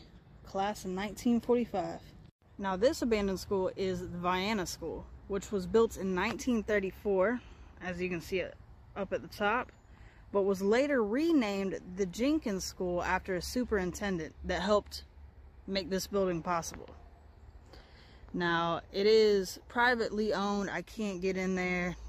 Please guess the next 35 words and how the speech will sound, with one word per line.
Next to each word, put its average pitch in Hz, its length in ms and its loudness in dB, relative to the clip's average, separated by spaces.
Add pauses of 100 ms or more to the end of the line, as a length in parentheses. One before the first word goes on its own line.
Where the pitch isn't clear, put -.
It's 170 180 -4
locked 180 360 2
all 175 80 -2
the 170 80 -2
way 170 160 -2
around. 170 440 0 (480)
I 160 60 -4
already 156 200 -2
checked, 170 420 -2
so 160 280 -6 (120)
sorry 202 300 2
about 185 260 0
that. 185 240 -2 (760)
This 285 220 2
building 247 300 4
right 190 160 0
here 240 160 4
was 202 160 2
the 180 140 -6
Prince 320 520 2
of 208 220 0 (100)
Peace 302 560 4
Episcopal 208 840 2
Church, - 540 0 (520)
which 196 420 4 (140)
later 247 760 4
was 190 280 -2
restored 240 760 4
and 190 160 -4
now 208 180 4
is 196 120 0
the 185 80 -8
Vienna 196 380 2
Cultural 220 600 0
Center. - 440 -6